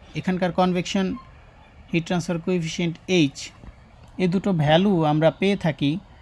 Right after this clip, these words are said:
তাহলে এই কে by এইচ বের করলে যত radius পাওয়া যাবে, যত meter radius পাওয়া যাবে,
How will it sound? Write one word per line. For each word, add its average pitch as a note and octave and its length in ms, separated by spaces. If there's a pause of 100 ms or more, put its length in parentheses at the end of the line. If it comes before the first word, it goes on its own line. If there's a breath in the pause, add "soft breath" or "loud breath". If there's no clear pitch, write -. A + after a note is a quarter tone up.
(260 soft breath)
তাহলে D#3+ 240
এই E3+ 80 (120)
কে A3 200
by G#3+ 320
এইচ F#3 340
বের F3 240
করলে F#3+ 500 (480)
যত F3 260
radius D#3+ 480
পাওয়া D3+ 240
যাবে, C3+ 320 (180)
যত D#3+ 240
meter D#3+ 320
radius D3 320
পাওয়া C#3+ 220
যাবে, C3+ 260